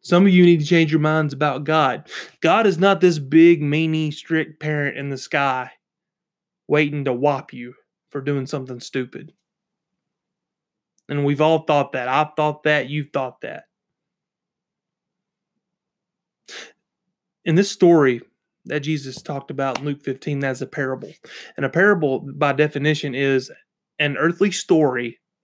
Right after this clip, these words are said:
with a heavenly meaning. The son in that story, story represents you and I, and the father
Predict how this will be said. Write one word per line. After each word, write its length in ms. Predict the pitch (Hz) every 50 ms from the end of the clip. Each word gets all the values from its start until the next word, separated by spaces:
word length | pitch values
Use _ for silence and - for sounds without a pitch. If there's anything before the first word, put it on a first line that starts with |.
| _ _ _ _ _ _ _ _ _ -
with 160 | - 147 139
a 140 | 135 123 139
heavenly 560 | 151 151 151 151 139 135 139 135 131 127 120 _ _ -
meaning. 420 | 139 139 139 131 123 120 113 - _ _ - - - _
The 100 | - 147
son 520 | 131 - - 175 160 185 208 214 214 180 -
in 160 | 160 160 156
that 180 | 165 185 196 190
story, 540 | - - 196 175 165 151 139 131 117 - - _ - 156
story 420 | - - - 185 180 170 147 135
represents 840 | 135 151 160 160 160 - 160 156 147 135 143 147 143 135 123 - -
you 200 | 135 135 135 139
and 120 | 135 131 127
I, 160 | 127 131 -
and 200 | 107 143 143 139
the 60 | 127
father 640 | - - _ 170 185 202 196 165 135 131 117 -